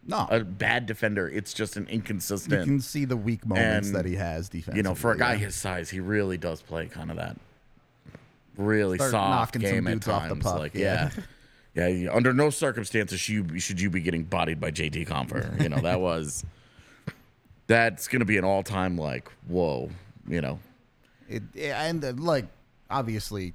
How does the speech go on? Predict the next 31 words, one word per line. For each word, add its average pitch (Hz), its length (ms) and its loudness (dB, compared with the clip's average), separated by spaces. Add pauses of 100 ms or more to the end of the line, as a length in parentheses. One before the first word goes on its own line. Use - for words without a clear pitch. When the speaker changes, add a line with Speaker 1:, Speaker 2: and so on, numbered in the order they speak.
Speaker 1:
everyone 90 400 -4
in 87 100 -4
the 82 80 -4
Avs 80 320 -6
world 69 260 -10
knows 80 180 -8
the - 40 -12
J 82 180 -8
T 95 120 -6
Compher 92 340 -4
moment, 85 240 -4
but 104 80 -4
that's 135 220 0
not 131 260 4
an 117 80 0
uncommon 101 520 -2
situation 87 680 -4
for 90 120 -6
Bouchard. 80 480 -4
If 117 140 2
you 107 80 2
go 98 140 0
look 80 180 0
Speaker 2:
Exactly. 76 80 -2
Speaker 1:
at - 60 -6
his 85 160 -6
tape, 92 240 -4
you'll 113 100 0
see 117 180 -2
multiple 101 520 -4
people, 90 500 -4